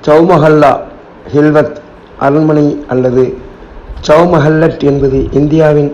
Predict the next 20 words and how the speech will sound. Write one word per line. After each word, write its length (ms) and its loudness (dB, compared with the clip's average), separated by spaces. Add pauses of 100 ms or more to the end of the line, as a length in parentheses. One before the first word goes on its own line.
(540)
தெலுங்கானா, 580 0 (280)
ஹைதராபாத்தில் 680 0
அமைந்துள்ள 360 -2 (260)
ஹைதராபாத் 640 -2
மாநிலத்தின் 520 -4 (640)
நிசாம்களின் 640 2 (140)
அரண்மனை 380 0 (120)
ஆகும். 260 -6 (680)
இது 160 2 (680)
ஆசப் 380 0
ஜாஹி 340 4
வம்சத்தின், 500 -4 (300)
அதாவது 360 -2 (200)
ஆயிரத்தி 460 -2 (180)
எழுநூத்தி 480 -2
இருபது, 300 -2 (1080)
ஆயிரத்தி 320 0 (100)
தொள்ளாயிரத்தி 480 0
நாற்பத்தெட்டு 580 -6 (720)
அதிகாரத்தின் 640 2